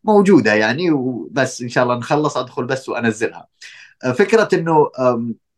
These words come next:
المعلومات من فين أحصلها؟ أنا أتابع حسابات كثير، سواء في لينكد إن، سواء في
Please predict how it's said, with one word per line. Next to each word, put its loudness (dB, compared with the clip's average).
المعلومات 0
من -6
فين -2
أحصلها؟ -4
أنا -4
أتابع -4
حسابات -2
كثير، -10
سواء -2
في -10
لينكد -8
إن، -2
سواء 2
في 0